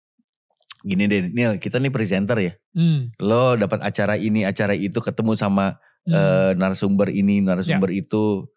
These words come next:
Speaker 1: Sekali-sekali kalau misal lo <laughs> dapat, dapat satu, eh, apa namanya, tema atau macem-macem, lo pikirin dan juga berkaca sama diri lo deh.
Speaker 2: Hmm.
Speaker 1: Gua nggak berkaca di situ. Jadi gini,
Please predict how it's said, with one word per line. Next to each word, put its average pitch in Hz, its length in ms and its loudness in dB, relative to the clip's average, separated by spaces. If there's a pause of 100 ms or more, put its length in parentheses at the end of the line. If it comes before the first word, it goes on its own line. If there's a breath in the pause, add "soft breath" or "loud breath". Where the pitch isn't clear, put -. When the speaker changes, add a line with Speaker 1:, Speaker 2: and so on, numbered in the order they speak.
(920)
Speaker 1:
Sekali-sekali 113 960 -2
kalau 107 260 0
misal 98 300 0
lo 104 160 2
<laughs> - 0 -
dapat, 127 320 0 (400 loud breath)
dapat 104 540 0
satu, 98 680 -2 (400)
eh, 82 380 0
apa 82 260 -4
namanya, 98 480 0
tema 87 300 0
atau 80 180 -6
macem-macem, 85 720 -4 (320)
lo 107 160 -2
pikirin 110 500 -2
dan 104 160 0
juga 104 200 0
berkaca 104 340 -2
sama 98 160 -2
diri 95 240 -2
lo 92 220 -4
deh. 82 260 -8
Speaker 2:
Hmm. 151 220 -2
Speaker 1:
Gua 139 120 4
nggak 120 160 0
berkaca 95 300 -4
di 90 140 -6
situ. - 260 -18 (640 loud breath)
Jadi 127 640 0
gini, 98 400 -2